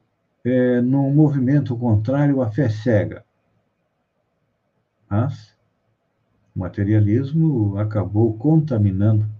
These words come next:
boa parte da população do planeta e hoje muitas pessoas vivem em função simplesmente da parte material.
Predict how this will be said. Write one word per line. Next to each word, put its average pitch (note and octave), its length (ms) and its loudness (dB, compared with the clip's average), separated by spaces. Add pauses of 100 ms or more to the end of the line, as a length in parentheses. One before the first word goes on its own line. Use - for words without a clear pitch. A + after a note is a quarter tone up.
(2000)
boa A2 340 4
parte G2+ 540 -2
da D#2+ 320 -4 (220)
população G#2+ 580 0
do F#2 100 -6
planeta A#2 640 -2 (800)
e A#3 140 4
hoje D#3 440 0 (1080)
muitas D3 600 2
pessoas A2 480 -2
vivem B2 500 -2
em G#2+ 60 0
função G#2+ 560 -4
simplesmente G#2 760 -4
da G#2 140 -8
parte G2+ 380 -10
material. F2+ 560 -8